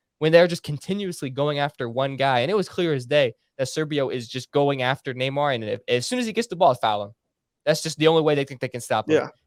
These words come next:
Speaker 1: I understand it from a certain, uh, I, I understand it from the Serbian perspective, but I, I just think that they need to do a little bit better job of protecting these players, because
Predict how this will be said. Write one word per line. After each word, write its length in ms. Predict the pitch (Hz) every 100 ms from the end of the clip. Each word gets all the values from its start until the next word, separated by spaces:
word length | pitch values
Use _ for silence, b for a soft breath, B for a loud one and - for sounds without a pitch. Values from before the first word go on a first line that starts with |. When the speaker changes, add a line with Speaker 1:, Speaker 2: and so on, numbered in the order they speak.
| -
Speaker 1:
I 140 | 156
understand 480 | 190 185 - 220 247
it 80 | 220
from 140 | 190
a 40 | 165
certain, 360 | - 175 160 123
uh, 40 |
I, 380 | 127 139 214 214
I 20 |
understand 400 | 269 214 - 247
it 80 | 220
from 80 | 208
the 80 | 156
Serbian 320 | 175 170 165
perspective, 540 | 156 - 156 170 165 143 _ _ _ _
but 300 | 175 180 135 _ _ _ -
I, 120 | 151 147
I 20 | 151
just 200 | 147 -
think 160 | 160
that 100 | 151
they 100 | 143
need 220 | 135 143 139
to 40 |
do 260 | 120 143 135
a 40 |
little 240 | 120 135
bit 140 | 135 123
better 180 | 127 127
job 140 | 127
of 120 | 127
protecting 560 | - - 135 131 131 123
these 140 | 120
players, 420 | - 135 139 123
because 440 | 113 117 127 113